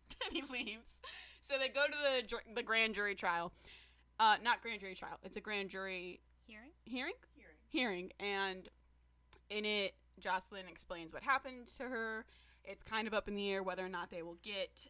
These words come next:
Speaker 1: the, like, right to go to trial in this one, but ultimately the grand trial does,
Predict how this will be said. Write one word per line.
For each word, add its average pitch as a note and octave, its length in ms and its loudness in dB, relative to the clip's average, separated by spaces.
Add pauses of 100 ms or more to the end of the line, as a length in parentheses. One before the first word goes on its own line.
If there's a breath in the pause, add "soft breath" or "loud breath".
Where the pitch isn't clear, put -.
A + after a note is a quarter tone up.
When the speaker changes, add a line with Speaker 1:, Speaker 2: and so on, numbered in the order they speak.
(140)
Speaker 1:
the, F3 380 -14
like, D#3+ 160 -14
right F3+ 280 -4
to G#3+ 80 -14
go E3 320 -6
to F3 100 -12
trial A#3+ 420 2
in A3+ 80 -4
this A3+ 180 -6
one, G#3+ 300 -2
but F3+ 160 -4
ultimately F#3 460 -12
the F3+ 60 -12
grand F3+ 180 -10
trial E3 260 -8
does, F3 220 -10